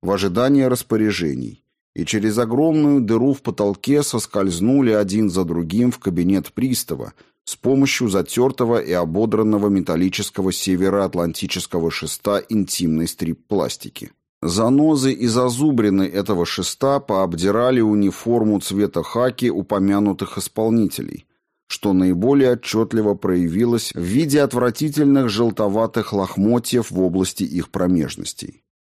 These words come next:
Стрип-пластика у них получилась не особенно, чтобы очень ловкой и изящной, в результате чего они просто рухнули на пол кабинета,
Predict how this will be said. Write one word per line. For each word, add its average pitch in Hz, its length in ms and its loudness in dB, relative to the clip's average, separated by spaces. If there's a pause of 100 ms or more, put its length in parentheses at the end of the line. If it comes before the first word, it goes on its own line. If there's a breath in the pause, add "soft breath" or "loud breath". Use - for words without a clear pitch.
Стрип-пластика 135 1040 -2
у 95 100 2
них 107 220 0
получилась 113 640 0
не 123 80 2
особенно, 120 560 0
чтобы 95 380 -2
очень 98 340 0
ловкой 101 520 0
и 113 80 2
изящной, 95 600 -4 (400)
в 82 140 -4
результате 101 520 -2
чего 127 420 -2
они 107 160 2
просто 113 440 -2
рухнули 113 460 0
на 90 180 0
пол 95 220 -4
кабинета, 101 680 -4